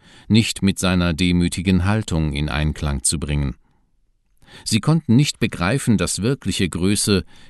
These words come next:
keine äußere Zurschaustellung braucht. Die Armut dieses Mannes schien zum Anspruch, der Messias zu sein, in Widerspruch zu stehen. Sie fragten sich, wenn er wirklich der war, der zu sein er behauptete,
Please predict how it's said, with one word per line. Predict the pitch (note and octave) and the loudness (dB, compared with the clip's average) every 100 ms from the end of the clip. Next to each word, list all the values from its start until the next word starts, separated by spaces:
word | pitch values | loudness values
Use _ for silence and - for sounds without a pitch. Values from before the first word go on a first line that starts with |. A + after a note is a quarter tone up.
| - | -4
keine | G#2+ F#2 F2+ | 0 2 0
äußere | F2+ G2+ - F2 D#2+ | 0 -2 -2 -2 -2
Zurschaustellung | - F2 D2+ A2 F#2+ E2 - E2 C#2 C#2 | -2 -2 -2 -2 -2 -2 -4 -4 -2 -4
braucht. | C#2+ G2 C#2+ - - _ _ _ _ _ _ _ _ _ _ - | -4 -4 -6 -8 -20 _ _ _ _ _ _ _ _ _ _ -8
Die | F2+ C#2+ | -6 -2
Armut | A#2 D3 D3+ C#3+ - A#2+ | 2 4 4 2 -2 -2
dieses | A2 A2+ - | 0 0 2
Mannes | G2+ G2+ C3+ - - | 2 4 2 0 0
schien | A#2+ A2+ | 2 2
zum | G#2 G#2+ G2 | 2 0 0
Anspruch, | G2 A2 - - G2+ E2 C#2 | 0 -2 -2 -2 -2 -2 -6
der | - D#2+ | -2 0
Messias | D#2 - - G#2+ G#2+ - | 0 -2 -2 0 0 -2
zu | - G#2 | -2 -2
sein, | F2+ G2 G2 F#2+ - - | 2 2 4 2 0 -4
in | F#2+ F#2+ E2+ | 2 2 2
Widerspruch | B2+ G2+ - - - D2+ | 0 0 -4 -6 -8 -8
zu | - - D#2+ | -6 -6 -4
stehen. | - D#2 A#1+ - _ _ _ _ _ _ _ _ _ | -4 -4 -4 -10 _ _ _ _ _ _ _ _ _
Sie | - E2+ D#2 | -6 -4 -4
fragten | - F2 - F2+ | -2 -2 -2 -4
sich, | D#2 E2 - - _ - - | -2 -2 -6 -12 _ -20 -10
wenn | - A2+ | 0 0
er | G2+ G2+ | 2 0
wirklich | G2 D3+ - A2 - | 2 2 0 -4 0
der | G#2 F#2 D#2+ | 2 2 2
war, | D#2 | -2
der | D2+ D2+ | -2 -4
zu | - F2 | -4 -4
sein | E2 E2+ E2 | -2 -2 -4
er | D2 | -6
behauptete, | C2+ C2 D3 F3+ A#2 - - | -8 -6 -6 -4 -6 -8 -12